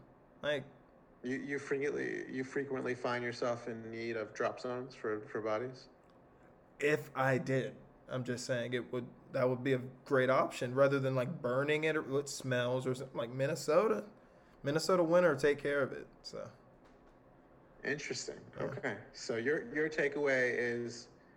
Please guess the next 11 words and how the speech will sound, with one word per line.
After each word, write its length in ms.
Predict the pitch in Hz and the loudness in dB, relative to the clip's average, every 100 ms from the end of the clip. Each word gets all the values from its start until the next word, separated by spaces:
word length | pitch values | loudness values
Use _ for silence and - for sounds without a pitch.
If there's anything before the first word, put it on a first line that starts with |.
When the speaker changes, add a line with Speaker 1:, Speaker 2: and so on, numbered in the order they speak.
| - | -8
Speaker 2:
move 280 | 135 160 165 - | -2 0 0 -2
to 80 | |
Minnesota 580 | 143 135 131 139 120 107 104 | -2 0 0 0 0 0 -2
just 380 | 139 135 127 - | 0 0 0 -4
in 120 | 117 | -6
case. 540 | - 101 - - - - | -4 -4 -4 -8 -16 0
Speaker 1:
Just 380 | 131 131 131 | 4 4 2
in 160 | 131 120 | -4 -4
case, 460 | - 107 87 - - | -4 -4 -4 -8 -10
you 60 | |
know. 240 | 123 120 | -6 -6